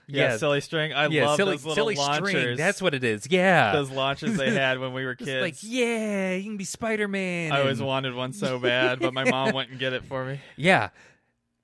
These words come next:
Speaker 2: For
Speaker 1: Marvel.
Speaker 2: good reason, probably. <laughs>
Speaker 1: Oh, yeah, for, for very good reason. It gets everywhere. Um, Marvel actually gets to keep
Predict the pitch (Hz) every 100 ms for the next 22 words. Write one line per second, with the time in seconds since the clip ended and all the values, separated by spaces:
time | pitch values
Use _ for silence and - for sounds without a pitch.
0 | _ _ - 123 170 160 247 160 139 127
1 | 127 127 123 131 143 104 135 208 139 123
2 | 87 107 123 120 110 123 117 101 104 107
3 | 110 104 113 98 101 107 117 104 98 90
4 | 87 - - - 117 95 90 - - 110
5 | 131 269 220 165 - 175 - 185 170 156
6 | 156 - 156 - 147 139